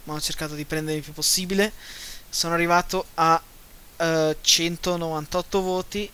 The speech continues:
alcuni hanno votato anche per messaggio privato e mi sta bene. Ehm, ho fermato a centonovantotto perché le votazioni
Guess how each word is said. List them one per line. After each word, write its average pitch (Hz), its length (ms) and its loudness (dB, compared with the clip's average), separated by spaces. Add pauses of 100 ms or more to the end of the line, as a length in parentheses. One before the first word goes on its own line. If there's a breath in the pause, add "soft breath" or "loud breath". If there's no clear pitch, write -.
alcuni 165 420 -4
hanno 160 140 -4
votato 156 280 -8
anche 156 220 -6
per 147 160 -6
messaggio 147 360 -2
privato 151 460 -2
e 143 40 -8
mi 143 120 -8
sta - 180 -2
bene. 185 380 -2 (920 loud breath)
Ehm, 170 600 0 (320)
ho 175 100 -6
fermato 185 380 4
a - 20 -2
centonovantotto 180 600 -2
perché 175 440 2
le 175 120 0
votazioni 151 1040 0